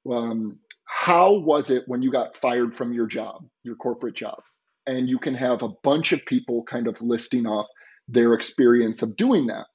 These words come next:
And so I was in this place where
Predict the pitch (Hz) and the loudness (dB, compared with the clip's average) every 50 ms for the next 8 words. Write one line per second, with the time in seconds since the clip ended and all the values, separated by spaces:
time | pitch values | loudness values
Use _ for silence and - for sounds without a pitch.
0 | _ _ _ _ _ _ _ _ _ _ _ _ - - - - 151 135 - 165 | _ _ _ _ _ _ _ _ _ _ _ _ -20 -10 -4 -2 0 4 6 6
1 | 156 160 160 190 233 233 175 196 175 160 151 143 - - - - 131 123 117 113 | 6 8 6 4 4 2 0 0 0 -2 -2 -4 -6 -8 -6 -2 0 2 2 0
2 | 117 - - - - 117 117 117 117 117 113 110 110 107 - | 0 -4 -10 -12 -6 -2 0 0 2 2 2 0 0 -2 -4